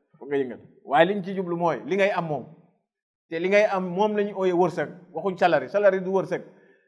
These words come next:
Kenn ku ne ci ñun, su fekkee am na fu muy fayee ko, lam fay fayee ko, bu ko bàyyee xel. Balaa waxtu wi mu ko saay noonu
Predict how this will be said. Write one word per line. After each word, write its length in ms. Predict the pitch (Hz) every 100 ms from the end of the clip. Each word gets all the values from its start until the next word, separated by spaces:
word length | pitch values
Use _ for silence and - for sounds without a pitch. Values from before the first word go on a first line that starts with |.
| _ -
Kenn 220 | 202 196
ku 100 | 208
ne 140 | 214
ci 100 | 185 202
ñun, 340 | 196 135 113 -
su 60 |
fekkee 220 | 202 202
am 120 | 185 185
na 100 | 175
fu 80 | 175
muy 120 | 180
fayee 200 | 185 175
ko, 160 | 151
lam 240 | 151 190 185
fay 220 | 190 185
fayee 260 | 185 185 160
ko, 180 | 135 110 151
bu 60 |
ko 100 | 190
bàyyee 280 | 208 208 180
xel. 220 | 175 254 - - _ _ _ _ _ _ _
Balaa 380 | 151 196 214 214
waxtu 320 | 214 196 202
wi 100 | 208
mu 80 | 214
ko 100 | 214
saay 260 | 214 208 202
noonu 300 | 185 185